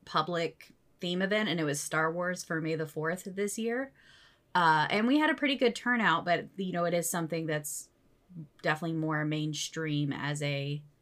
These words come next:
um, as a theme. Uh, James or Aaron, have either of you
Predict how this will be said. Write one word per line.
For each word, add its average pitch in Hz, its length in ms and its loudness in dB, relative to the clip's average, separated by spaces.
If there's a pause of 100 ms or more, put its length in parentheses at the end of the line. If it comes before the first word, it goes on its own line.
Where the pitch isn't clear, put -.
(760)
um, 139 520 -2 (960)
as 151 200 2
a 147 80 2
theme. 156 680 -4
Uh, 147 400 -2
James 170 400 -4
or 156 100 0
Aaron, 156 380 0
have 160 180 -2
either 156 280 4
of 151 100 -2
you 151 540 -4